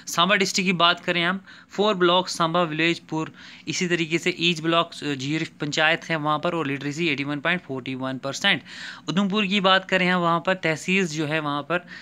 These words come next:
सेवन तहसील्स हैं और सेवन ब्लॉक्स हैं। इस तरीके से ईच ब्लॉक consists number of पंचायत और लिटरेसी रेट भी अच्छा है, सेवेंटी थ्री पॉइंट फ़ोर्टी नाइन परसेंट। अच्छा, आपको ऑब्जेक्टिव आया हुआ है ये पेपर में, इसलिए मैंने ये यहाँ पे लिखा हुआ है। ऑब्जेक्टिव आएगा, बताओ जी किस जगह को कहा जाता है lands of, lands and,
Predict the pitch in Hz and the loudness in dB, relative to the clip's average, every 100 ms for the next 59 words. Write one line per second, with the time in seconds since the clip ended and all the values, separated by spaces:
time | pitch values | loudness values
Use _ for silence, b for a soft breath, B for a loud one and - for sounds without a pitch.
0 | B - 165 180 185 170 - 160 160 - | B -2 0 2 2 0 0 0 0 0
1 | 185 185 - 151 160 139 135 - 185 214 | 0 0 -2 -4 -2 -2 -4 -2 -2 -2
2 | B B B B B 147 - 175 185 180 | B B B B B -8 -2 -2 0 2
3 | 180 175 165 170 170 170 160 160 160 147 | 2 2 0 -2 -2 -2 -2 -2 -2 -2
4 | 165 180 165 143 135 151 151 151 147 143 | 2 2 2 -2 -2 -6 -2 -2 0 -4
5 | - 170 165 139 131 147 147 139 135 143 | 0 0 0 -4 -4 -6 -6 -6 -6 -6
6 | 151 156 196 196 B B B B B 165 | -6 -4 -4 -4 B B B B B -4
7 | 165 196 - - 160 - 180 131 151 139 | 0 -2 -2 0 0 4 0 2 -4 0
8 | 170 139 147 156 143 139 135 139 131 127 | 2 4 4 4 2 0 0 -2 -4 -6
9 | 131 147 139 - 143 143 135 131 127 120 | -6 -4 -6 -6 -2 -2 -2 -4 -4 -6
10 | 117 117 117 - 123 139 - 127 147 131 | -8 -8 -10 -8 -8 -8 -8 -8 -8 -6
11 | 151 135 135 143 131 143 151 151 - 143 | -2 0 0 -2 -2 0 0 -4 -6 -4
12 | 147 151 139 135 143 135 135 151 131 120 | -2 -2 -4 -4 -2 -4 -6 -4 -4 -2
13 | 123 135 123 - - - - 127 135 147 | -2 -4 -8 -16 -20 -20 -12 -4 -4 -4
14 | - B - 135 139 139 151 160 | -12 B -10 -6 -4 -6 -6 -8